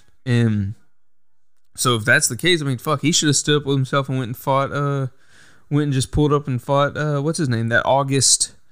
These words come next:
um, August something. He's a rapper that his wife was cheating on him with.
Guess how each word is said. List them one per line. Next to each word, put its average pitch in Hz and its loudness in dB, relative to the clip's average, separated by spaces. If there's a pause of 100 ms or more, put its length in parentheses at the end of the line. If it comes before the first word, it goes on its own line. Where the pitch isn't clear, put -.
(480)
um, 117 -2
August 151 2
something. 120 2
He's 127 0
a 120 0
rapper 127 4
that 110 0 (600)
his 120 0
wife 113 0
was 113 -8
cheating 120 -4
on 110 -2
him 110 -2
with. 113 -4